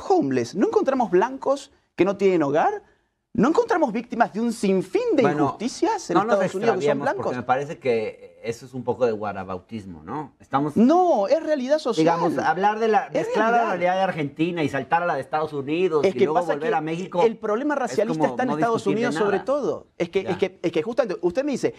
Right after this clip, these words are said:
Speaker 1: en Argentina, en Argentina este problema no está, no existe, no hay movimientos políticos, ni hay
Speaker 2: Bueno.
Speaker 1: manifestaciones. En Estados Unidos sí, por eso los datos de Estados Unidos son significativos
Speaker 2: Me
Speaker 1: al
Speaker 2: parece
Speaker 1: respecto.
Speaker 2: relevante también
Speaker 1: Sí.
Speaker 2: que hables en este manifiesto tuyo de, eh, valorar las raíces judeocristianas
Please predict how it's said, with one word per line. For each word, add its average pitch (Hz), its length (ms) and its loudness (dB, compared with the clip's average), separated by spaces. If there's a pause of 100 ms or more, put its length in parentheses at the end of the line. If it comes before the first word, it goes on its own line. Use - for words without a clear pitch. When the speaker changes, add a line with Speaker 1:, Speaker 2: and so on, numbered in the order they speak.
(180)
Speaker 1:
en 202 80 0
Argentina, 208 500 -2
en 147 60 -8
Argentina 151 340 -4
este 339 160 -2
problema 131 300 -2
no 123 100 -4
está, 185 320 -4
no 143 160 -4
existe, - 460 -4
no 151 80 0
hay 233 60 0
movimientos 240 320 -2
políticos, 220 580 -4
ni 160 60 -2
hay 160 80 2
Speaker 2:
Bueno. - 80 -2
Speaker 1:
manifestaciones. 202 680 -2 (200)
En 165 80 2
Estados 185 200 2
Unidos 262 220 -4
sí, 277 180 -4
por 151 220 0
eso 214 140 0
los 156 120 2
datos 214 240 2
de 156 40 -2
Estados 170 180 0
Unidos 190 180 -4
son 175 120 2
significativos 143 560 0
Speaker 2:
Me 165 40 4
Speaker 1:
al 160 40 2
Speaker 2:
parece 220 260 0
Speaker 1:
respecto. 240 160 0
Speaker 2:
relevante 165 460 0
también 131 380 -4
Speaker 1:
Sí. 135 240 -4
Speaker 2:
que 139 140 0
hables 156 360 0
en 127 160 -2
este 147 260 0
manifiesto 123 540 -6
tuyo 117 500 -4
de, 113 640 0
eh, 113 160 -2
valorar 127 520 2
las 175 160 -8
raíces 135 340 -10
judeocristianas 135 1300 -6